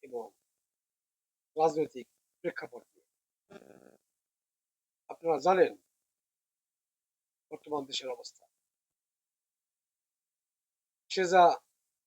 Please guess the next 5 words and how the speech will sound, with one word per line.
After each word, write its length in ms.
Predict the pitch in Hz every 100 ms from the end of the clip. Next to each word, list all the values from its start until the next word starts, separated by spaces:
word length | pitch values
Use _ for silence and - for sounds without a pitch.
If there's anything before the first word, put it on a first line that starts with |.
| _ -
অরাজক, 460 | 180 185 165 165 -
বিশৃঙ্খলা, 580 | 160 - 170 151 147 127
নৈরাজ্য 600 | 135 160 170 - 143 123 _ _ _ _ _ _ _ _ _ _ _ _ _
সৃষ্টি 280 | - - -
হয়েছে, 420 | 151 156 - -